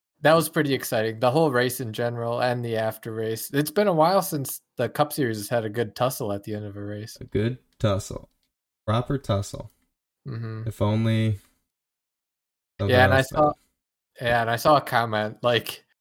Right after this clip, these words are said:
Speaker 1: basically saying if Noah Gragson actually becomes good and there's a rivalry again, like,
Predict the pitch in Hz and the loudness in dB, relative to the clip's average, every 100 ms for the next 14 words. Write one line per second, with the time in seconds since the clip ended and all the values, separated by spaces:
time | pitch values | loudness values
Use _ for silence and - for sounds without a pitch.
0 | _ _ 135 135 143 131 135 120 - 120 | _ _ 0 0 0 -2 -2 -2 -2 -2
1 | 120 117 113 123 117 120 117 107 104 - | -2 -4 -6 -4 -2 -2 -2 -4 -6 -6
2 | 117 113 110 - _ _ _ _ _ _ | -8 -8 -12 -16 _ _ _ _ _ _
3 | _ _ 117 110 131 117 107 107 117 107 | _ _ -6 -4 -4 -4 -6 -4 -4 -4
4 | 101 - _ 101 104 110 - _ _ 120 | -6 -12 _ -6 -4 -6 -12 _ _ -12
5 | 107 101 - - 101 101 92 92 92 95 | -10 -10 -10 -4 -4 -4 -6 -4 -4 -2
6 | 107 107 113 113 117 110 113 95 95 | -4 -2 -2 -2 -2 -4 -4 -10 -12